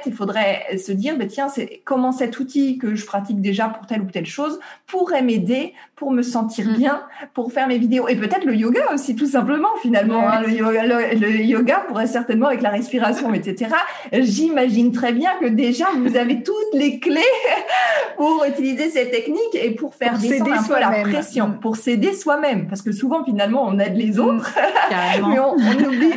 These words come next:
Speaker 1: on oublie qu'on peut s'aider soi-même avec nos techniques. <laughs>
Speaker 2: C'est
Speaker 1: Donc
Speaker 2: vrai.
Speaker 1: ça, je suis sûre qu'avec la communauté que tu as, Cécile, avec tout-,
Speaker 2: <laughs>
Speaker 1: toutes les personnes qui écouteront ce podcast, je suis sûre que vous avez toutes les clés en main là-dessus.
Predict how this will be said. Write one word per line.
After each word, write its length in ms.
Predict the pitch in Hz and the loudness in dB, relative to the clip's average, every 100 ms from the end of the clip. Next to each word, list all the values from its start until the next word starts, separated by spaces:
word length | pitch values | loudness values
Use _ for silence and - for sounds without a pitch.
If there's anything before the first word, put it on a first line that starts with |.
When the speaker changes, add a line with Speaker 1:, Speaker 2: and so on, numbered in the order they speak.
| 208 | 2
Speaker 1:
on 180 | 269 | 2
oublie 240 | 294 262 403 440 | 2 0 0 0
qu'on 100 | 247 | 0
peut 140 | 240 | 0
s'aider 260 | 247 214 440 494 | 0 0 0 0
soi-même 400 | 320 262 508 359 | 0 0 -2 0
avec 280 | 214 233 254 | 0 -2 -2
nos 100 | 233 | -4
techniques. 680 | 226 233 202 160 - - 320 | -2 -4 -4 -6 -12 -8 -4
<laughs> 60 | 285 269 - _ _ - - 554 | -4 -4 -12 _ _ -14 -8 -6
Speaker 2:
C'est 40 | 269 | -2
Speaker 1:
Donc 60 | - | -2
Speaker 2:
vrai. 120 | 151 | -2
Speaker 1:
ça, 60 | 392 | -2
je 60 | |
suis 200 | 311 254 | -2 -2
sûre 220 | 349 339 - | -2 -4 0
qu'avec 560 | 285 240 208 202 220 | 0 2 2 0 -2
la 80 | 247 | -2
communauté 480 | 233 233 269 294 262 | -2 -2 -2 -2 -4
que 60 | |
tu 140 | - 220 | -2 -2
as, 120 | 262 | -2
Cécile, 340 | 269 247 302 | -2 -4 -2
avec 220 | 294 214 254 | 0 -2 0
tout-, 80 | |
Speaker 2:
<laughs> 500 | 247 208 254 233 233 | 0 2 2 2 0
Speaker 1:
toutes 80 | 220 | 0
les 60 | 330 | 2
personnes 320 | 302 415 339 | 2 4 0
qui 80 | 269 | 0
écouteront 460 | 262 262 262 294 277 | 0 0 -2 0 0
ce 60 | |
podcast, 320 | 262 240 285 | 0 0 0
je 120 | 339 277 | 0 -2
suis 40 | |
sûre 200 | - 339 | -4 -4
que 60 | 302 | -4
vous 160 | 233 | 0
avez 180 | 196 311 | 0 -2
toutes 160 | - - | -6 -6
les 120 | 196 | -6
clés 120 | 294 | -2
en 120 | 262 | -2
main 160 | 202 254 | 0 0
là-dessus. 340 | 202 196 - | -2 -4 -12